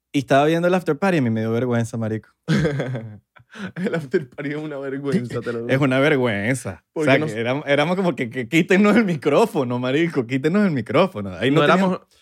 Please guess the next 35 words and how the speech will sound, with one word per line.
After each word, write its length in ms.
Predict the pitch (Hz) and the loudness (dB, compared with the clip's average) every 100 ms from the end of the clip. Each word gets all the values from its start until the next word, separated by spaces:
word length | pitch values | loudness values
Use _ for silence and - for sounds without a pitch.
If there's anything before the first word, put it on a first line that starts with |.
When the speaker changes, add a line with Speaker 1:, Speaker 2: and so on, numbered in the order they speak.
| _ - | _ -4
Speaker 2:
no 80 | |
éramos 240 | 135 160 175 | -2 0 -2
nosotros. 560 | 139 160 165 139 95 _ _ _ _ _ _ _ _ _ _ _ _ _ _ _ _ _ _ _ _ | -2 0 2 0 -2 _ _ _ _ _ _ _ _ _ _ _ _ _ _ _ _ _ _ _ _
Speaker 1:
No. 0 | |
Nada, 360 | 104 87 104 85 | -10 -8 -10 -12
para 180 | - | -18
nada. 240 | 73 82 - _ _ _ _ _ _ _ _ _ _ - | -18 -18 -20 _ _ _ _ _ _ _ _ _ _ 0
Speaker 2:
Era, 260 | 151 180 | 0 2
es 180 | 175 170 | 0 -2
como, 380 | - 208 196 - _ _ _ - | 0 0 0 -2 _ _ _ -2
eh, 260 | 151 147 127 | 0 0 -2
¿qué 100 | 143 | -2
pasa? 340 | 147 120 - _ - | -2 -2 -8 _ -12
Está 320 | 127 143 143 | -2 0 2
el 120 | 175 | 0
Abelardo 800 | 185 156 147 147 151 151 180 160 - | 2 0 2 2 0 -2 -4 -6 -8
de 260 | 175 170 | -2 -2
TikTok, 600 | 147 175 - - 147 131 _ | -2 -8 -6 -2 -2 -4 _
que 120 | 135 | -8
no 80 | 135 | -6
es 100 | 151 | -4
el 100 | 165 | 0
Abelardo 460 | 156 135 127 143 143 | 0 2 0 0 -4
que 60 | |
está 120 | 135 | -6
aquí 220 | 120 131 131 | -8 -8 -8
con 160 | 139 | -8
ustedes. 360 | 113 117 98 90 | -10 -12 -14 -14
No, 120 | 107 | -14
el 100 | 104 | -12
Abelardo, 420 | 101 104 117 127 - | -10 -6 -6 -6 -4
el 100 | 117 | -2
Abelardo 440 | 117 120 143 180 | 0 0 -2 -2
de 60 | - - | -6 -12
TikTok, 440 | 135 - 190 | -12 -4 -4